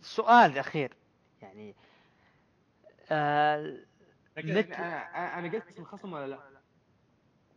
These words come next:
Speaker 1: لا، ما، ما كان، ما سمعت أنا اسم الخصم، لأنه كان فيها آخر شيء الصوت اختفى
Speaker 2: خلاص،
Speaker 1: فجأة.
Speaker 2: خ-، آه، كو-، كو-، ك-،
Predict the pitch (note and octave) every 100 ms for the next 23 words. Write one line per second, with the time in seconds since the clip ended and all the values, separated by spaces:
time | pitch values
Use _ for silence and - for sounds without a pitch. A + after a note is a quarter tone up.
0 | _ _ _ _ _ _ _ _ _ _
1 | - D3+ D3+ C3 C#3+ C#3 C3 C#3 C#3 -
2 | B2+ B2 B2 C3 C#3 - B2+ - B2 A2+
3 | A#2 A#2+ A#2+ B2+ B2+ C3 C3 B2+ C3+ B2
4 | A#2 A2 G#2 G#2 G#2 - B2 A#2+ C#3 C3
5 | B2+ - C3 - B2 - - - F3 -
6 | - - D3 - D3+ C#3 _ _ _ _
7 | _ _ F3+ F3+ C#3 F3+ F#3 D#3+ F3+ D#3